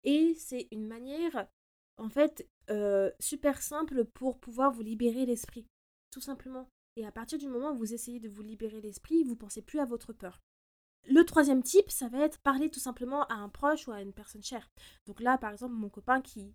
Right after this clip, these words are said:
lui-même est venu aborder le sujet avec moi euh, parce qu'il sait très bien que, euh, bah, je suis de très bons conseils.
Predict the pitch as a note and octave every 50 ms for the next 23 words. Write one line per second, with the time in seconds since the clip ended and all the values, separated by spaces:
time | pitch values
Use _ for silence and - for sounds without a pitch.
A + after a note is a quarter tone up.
0 | _ _ - G#3 A#3 C4 B3+ B3+ C4 C#4 C#4 - - A3 G3+ G#3 A3 A3 B3 C#4
1 | - A#3 G3 G3+ G#3 G3+ - B3+ A#3 G#3 - - A3 G#3+ A#3 B3 - - G#3 G3+
2 | G#3 - A#3+ C4 C#4 C#4 - _ _ _ _ _ _ _ _ _ _ - G3+ G3
3 | F#3+ F#3+ F#3+ F#3+ F#3+ - - - - G3+ - - - - - - A3 - A3+ G#3
4 | - - A#3+ A3+ B3+ C#4+ D#4 D#4 D#4 - B3 A3 G#3+ A3 A3+ G#3+ F#3+ F#3 F3+ F3+
5 | F3+ - _ _ - F#3 F#3+ F#3 F#3 G3 F#3+ - - G3+ G3 F3 F3 - - F#3
6 | F3+ F3+ F3 - F3+ F3+ - - - C3 - -